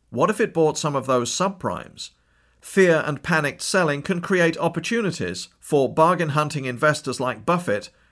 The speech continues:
whose investment holding company, Berkshire Hathaway, is sitting on about fifty billion dollars in cash.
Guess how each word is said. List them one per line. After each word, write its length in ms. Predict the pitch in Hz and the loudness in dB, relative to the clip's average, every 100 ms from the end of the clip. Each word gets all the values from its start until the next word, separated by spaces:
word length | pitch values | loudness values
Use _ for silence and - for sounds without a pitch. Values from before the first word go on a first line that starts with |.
| - | -2
whose 180 | 160 | 0
investment 540 | 165 156 208 220 180 151 | 0 2 2 2 -4 -4
holding 380 | 175 185 165 120 | 0 2 2 -4
company, 520 | - 117 117 135 143 - | -6 -6 -6 -6 -8 -4
Berkshire 460 | 110 131 107 123 | 2 2 2 -4
Hathaway, 640 | 120 151 170 117 113 127 - _ - | -2 -2 -2 -2 -2 -4 -8 _ -8
is 120 | 165 | -4
sitting 280 | - 226 190 | 0 2 2
on 120 | 160 | 0
about 280 | 143 143 123 | 2 0 -2
fifty 340 | - 202 180 | 0 -2 0
billion 460 | 170 - 165 160 135 | -4 0 2 2 0
dollars 360 | 156 156 123 123 | 2 2 2 -4
in 140 | 123 | -10
cash. 560 | - 175 107 - - | -4 -2 -4 -8 -18